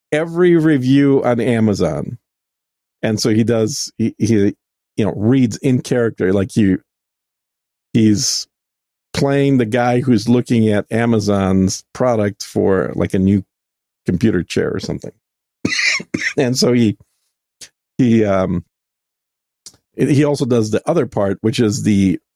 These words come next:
Amazon review that he's reading, and how making fun of the fact that all these reviews, first of all, are very, very similar. They're clearly very, very fake. And the product names themselves are ridiculous because the product names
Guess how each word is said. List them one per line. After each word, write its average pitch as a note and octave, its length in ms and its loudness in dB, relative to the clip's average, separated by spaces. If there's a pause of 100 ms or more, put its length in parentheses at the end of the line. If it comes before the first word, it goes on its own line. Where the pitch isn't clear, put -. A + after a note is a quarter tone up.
Amazon A#2 680 0
review A2 400 2
that F#2+ 140 -2
he's F#2 240 -2
reading, F#2 320 -2 (800)
and A2+ 240 0
how G#2 360 0 (540)
making A#2+ 360 0
fun A#2 180 0
of G#2 80 0
the G2 60 -2
fact G#2+ 240 -2
that G2 80 0
all G#2+ 160 0
these A2+ 220 2
reviews, G2+ 380 2
first A#2+ 280 -2
of G2 40 2
all, F#2+ 160 0
are F2 60 -4
very, A#2+ 380 0
very C#3 240 2
similar. G#2 340 0
They're G2+ 160 0
clearly D3+ 520 2
very, B2 340 0
very B2+ 240 0
fake. - 440 -4 (1000)
And C3 360 0 (240)
the B2+ 160 -2
product - 500 -2
names C3 320 0
themselves C#3+ 540 0
are G#2+ 80 2
ridiculous G#2 500 0
because A2 180 0
the A2+ 80 -2
product F3 380 0
names G#2+ 500 0